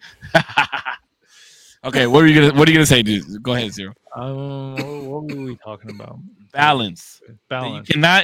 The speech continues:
Speaker 2: Oh.
Speaker 1: exceed, you cannot exceed and supersede what you have if you find balance.
Speaker 2: I think a lot of the times, and this is, this is obviously a double-edged sword to some degree, right? I think a lot of the times, uh, especially these days, there's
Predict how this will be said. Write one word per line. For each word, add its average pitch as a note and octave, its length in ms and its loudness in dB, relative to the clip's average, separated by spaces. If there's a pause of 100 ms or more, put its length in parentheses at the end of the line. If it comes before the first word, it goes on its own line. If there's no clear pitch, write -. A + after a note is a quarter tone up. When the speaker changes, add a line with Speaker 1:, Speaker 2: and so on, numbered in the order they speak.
(120)
Speaker 2:
Oh. G3+ 180 2
Speaker 1:
exceed, F3 360 -8
you E3+ 60 -6
cannot F3 420 2
exceed F#3+ 520 -6
and C#3+ 160 -14
supersede F3 580 -20
what D#3+ 180 -20
you C3+ 80 -14
have D3 260 -8
if C3 160 -20
you C#3+ 80 -20
find C3 360 -16
balance. - 540 -20 (140)
Speaker 2:
I D3+ 100 -8
think F#3 320 -8
a D3+ 100 -10
lot C#3+ 320 -6
of D#3+ 80 -12
the D#3+ 60 -16
times, B2 680 -16 (160)
and C#3 120 -12
this G3 320 -10
is, D#3 680 -12
this D3+ 120 -16
is D3 80 -6
obviously C3 420 -4
a A#2 40 -14
double-edged A2 460 -12
sword G#2+ 280 -16
to A#2 100 -18
some G#2+ 200 -14
degree, G#2 220 -8
right? G#2+ 240 -4 (200)
I - 300 -14
think F3 120 0
a E3+ 40 4
lot C3+ 260 4
of C#3 40 -6
the C3+ 60 -2
times, A2+ 600 -10
uh, B2+ 200 -8
especially D3+ 760 -4
these A#2+ 260 -10
days, G#2+ 380 -14 (560)
there's B2+ 380 2